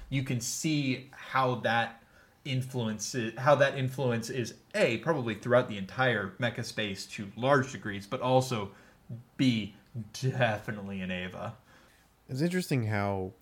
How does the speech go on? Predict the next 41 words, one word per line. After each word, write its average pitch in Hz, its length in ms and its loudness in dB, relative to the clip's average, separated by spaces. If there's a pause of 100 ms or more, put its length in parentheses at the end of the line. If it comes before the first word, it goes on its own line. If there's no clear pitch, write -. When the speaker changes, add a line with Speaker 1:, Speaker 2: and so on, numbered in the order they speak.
(300)
Speaker 2:
so 127 280 0
many 107 240 -2
early 101 280 -2
animes 92 640 -6
are 101 140 -2
that 92 200 -2
influential 92 760 -8 (200)
on 87 240 -4 (100)
Speaker 1:
Mm-hmm. 110 260 -6 (960)
Speaker 2:
more 120 340 2
contemporary. 90 640 -2
I 95 100 2
say 120 180 2
contemporary, 98 500 -2
even 92 120 -6
though 87 100 -4
Eva 87 220 -4
is 85 120 -8
not 85 120 -6
that 78 140 -10
contemporary, - 580 -12
but - 180 -10 (240)
you 123 120 -4
know 95 60 -4
what 71 100 -8
I - 60 -10
mean. - 200 -12 (240)
Speaker 1:
<laughs> - 260 -20
Oh, 135 260 2
no, 131 240 2
we're 123 160 2
old. 123 260 0 (800)
Speaker 2:
All 107 160 4
right. 92 260 2 (1300)
I 147 40 4
think 147 160 6
that'll 127 200 6
do 113 160 4
it - 80 -4
for 113 160 2
us - 300 0